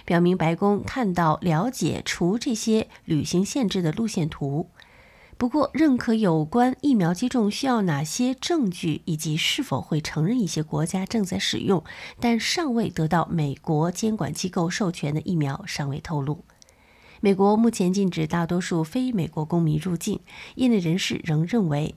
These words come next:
解除限制至少需要数周甚至数月的时间。许多批评该旅行限制的人士表示，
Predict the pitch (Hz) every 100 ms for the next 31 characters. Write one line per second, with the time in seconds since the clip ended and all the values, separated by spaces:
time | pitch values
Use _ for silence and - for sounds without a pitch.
0 | - - 165 170 175 196 165 160 151 196
1 | 185 156 151 - 175 151 160 180 151 196
2 | 196 - - 156 156 156 - 233 226 226
3 | 156 151 143 135 175 - - - - -
4 | - 202 262 262 294 277 175 185 233 196
5 | 147 160 175 277 214 170 147 143 151 170
6 | 160 135 156 - 180